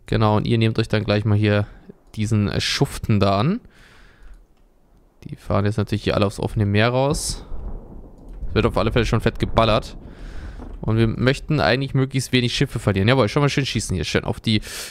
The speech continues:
Gloire. Oder wie das Ding da heißt. Die Carolina ist auch da. Natürlich ein amerikanisches Schiff. Was ist das hier, wenn's fertig wird? Hallo?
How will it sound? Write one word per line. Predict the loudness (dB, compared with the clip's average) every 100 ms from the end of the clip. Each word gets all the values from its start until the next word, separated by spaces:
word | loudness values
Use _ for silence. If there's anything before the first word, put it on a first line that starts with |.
| -6
Gloire. | 0 2 4 2 0 -2 -2 -4 -2
Oder | 0 0
wie | 0
das | -2
Ding | -2 0
da | 2
heißt. | 2 0 -2
Die | -2
Carolina | -4 -2 2 2 4 2 2
ist | -2 -2
auch | -4 -4
da. | -4 -2 0
Natürlich | 0 0 -2 -2
ein | -2
amerikanisches | 0 0 0 0 2 2 -2
Schiff. | 0 -2 -4 -16 -18 -18 -16 -14 -14 -10
Was | -6 -4
ist | 2
das | 2 4
hier, |
wenn's | 2 2
fertig | 0 0 0
wird? | 0 0 -4 -6 -8 -10 -12 -10 -8 -8 -12 -14 -16 -12 -2
Hallo? | 2 2